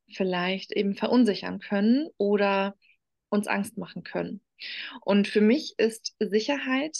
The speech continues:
das komplette Gegenteil davon. Also wir werden das gleich ja noch so ein bisschen aufdröseln. Aber ich glaube, jeder hat irgendwie vielleicht so ein Gefühl dafür, wie fühlt es sich an, wenn ich mich gerade, ähm, ein bisschen ängstlich fühle, wenn ich irgendwie aufgeregt bin, vielleicht nervös bin.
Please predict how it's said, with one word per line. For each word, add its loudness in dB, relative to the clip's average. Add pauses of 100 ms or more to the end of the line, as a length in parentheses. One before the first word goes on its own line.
das 0
komplette 0
Gegenteil 0
davon. -6
Also -4
wir -2
werden 2
das -2
gleich 0
ja -2
noch -8
so -12
ein -8
bisschen -10
aufdröseln. 0 (640)
Aber 2
ich -4
glaube, 4
jeder 0
hat -6 (180)
irgendwie 0
vielleicht -6
so -6
ein -4
Gefühl 0
dafür, 0
wie -2
fühlt 0
es -6
sich -14
an, 2
wenn 2
ich -4
mich -8
gerade, 0 (600)
ähm, -6
ein -6
bisschen -6
ängstlich -2
fühle, 2
wenn -2
ich -12
irgendwie -4
aufgeregt -4
bin, -2
vielleicht -2
nervös 2
bin. -4